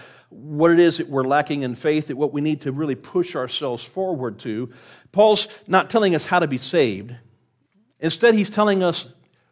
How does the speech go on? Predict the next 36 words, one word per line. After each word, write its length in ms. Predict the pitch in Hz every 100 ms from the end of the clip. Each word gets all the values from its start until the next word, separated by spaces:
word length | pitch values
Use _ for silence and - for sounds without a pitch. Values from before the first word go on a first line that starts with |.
| _
what 260 | 151 208 185
we 160 | 208
are 100 | 175
to 160 | 165 170
do 520 | 156 233 160 135 139
now 200 | 151 165
that 180 | 165 160
we 160 | 165 165
are 300 | 202 226 214
saved. 500 | - 98 92 - - _ _ _ _ _ _
So 200 | - 208
your 180 | 208 196
salvation 640 | - 214 185 247 277 220
is 100 | 190
secured 440 | - 190 - 220 185
because 320 | 185 185 165
of 100 | 147
Christ, 460 | - 110 117 - - - - _ _ -
but 200 | 170 180
once 340 | 202 269 -
we've 160 | 220 175
accepted 560 | 165 - 240 240 151 127
that 200 | 135 160
and 100 | 151
we've 200 | 147 135
received 520 | 127 - 269 269 156
that 160 | 131
into 180 | 113 107
ourselves, 420 | 107 104 156 151
now 260 | 156 190 262
there's 200 | 233 190
something 300 | 208 196 180
we've 240 | 170 185
got 300 | 139 147 -
to 100 | -
do. 560 | 160 180 220 127 101 98